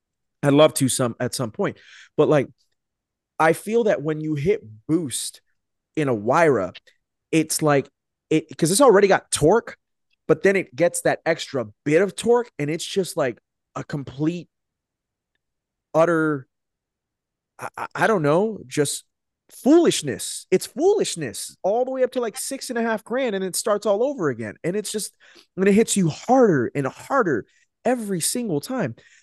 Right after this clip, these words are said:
And people look at the way that that car looks and say, "It's just looks, but it's got nothing else after that." And it's like, no, Horatio made sure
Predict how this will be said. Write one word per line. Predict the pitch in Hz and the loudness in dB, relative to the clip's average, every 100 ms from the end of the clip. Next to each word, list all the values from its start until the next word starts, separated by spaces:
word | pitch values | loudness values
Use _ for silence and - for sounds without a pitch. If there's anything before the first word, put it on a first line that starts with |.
| _ - | _ -2
And | 190 185 - _ _ | -2 -4 -12 _ _
people | 247 269 214 160 | 2 4 6 6
look | 196 247 | 6 4
at | 180 | 2
the | - | 2
way | 160 208 | 4 6
that | 196 - | 4 2
that | 165 - | -2 -2
car | - 170 | 0 0
looks | 135 233 277 - | 2 0 -2 -6
and | 156 | -6
say, | - 139 - | -4 -4 -4
"It's | 160 151 - | -6 -6 -6
just | 196 165 - | -2 -2 -4
looks, | 135 185 185 - - _ _ _ _ _ | -4 -4 -4 -6 -10 _ _ _ _ _
but | 139 | 2
it's | 147 139 | 2 2
got | - 165 160 - | 0 2 2 -2
nothing | 131 156 156 151 143 | -2 -2 -2 -4 -4
else | 139 - - _ _ _ _ - | -4 -6 -12 _ _ _ _ -6
after | 190 - 147 | -6 -2 2
that." | 127 110 | 2 0
And | 143 | -2
it's | 156 - | -4 -2
like, | 147 127 - - _ _ _ _ _ _ _ 101 | -4 -4 -8 -20 _ _ _ _ _ _ _ -12
no, | 110 160 233 107 - _ _ _ _ _ _ | 4 6 6 4 -4 _ _ _ _ _ _
Horatio | - 156 170 269 - 170 143 123 113 - | 0 2 2 0 -2 -2 0 0 -4 -10
made | 135 156 185 160 | -8 -6 -6 -6
sure | - - 247 185 120 104 | -6 -4 0 2 0 -2